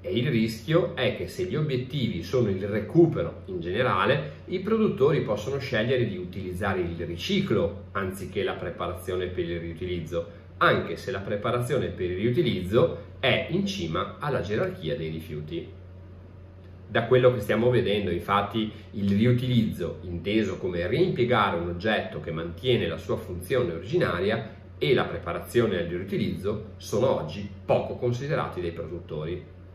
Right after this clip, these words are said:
Con l'introduzione della responsabilità estesa, il produttore è chiamato ad organizzarsi collettivamente con altri produttori, creando dei consorzi per il recupero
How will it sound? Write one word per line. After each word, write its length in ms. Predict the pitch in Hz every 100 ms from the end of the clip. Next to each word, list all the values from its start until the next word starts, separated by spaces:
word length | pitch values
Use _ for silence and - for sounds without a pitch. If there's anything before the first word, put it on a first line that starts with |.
| - - - - - -
Con 200 | - 185
l'introduzione 540 | 160 - 98 98 - 147
della 180 | 107
responsabilità 680 | 95 95 98 - 110 131 123
estesa, 680 | 104 - - 87 82 101 - - -
il 160 | 123 127
produttore 680 | 147 170 - 123 131 131
è 140 | - 117
chiamato 720 | 139 131 127 120 98 - 82
ad 240 | - 107 104
organizzarsi 880 | 98 98 98 98 131 113 98 - 80
collettivamente 1000 | - 202 156 120 104 104 107 98 - -
con 180 | - 85
altri 300 | 104 98 90
produttori, 960 | 85 87 101 95 87 92 - - - -
creando 460 | - 185 117 110 165
dei 140 | 110
consorzi 760 | 98 107 120 - 90 87 - 95
per 140 | 98
il 140 | 95
recupero 760 | 92 95 92 80 87 92 90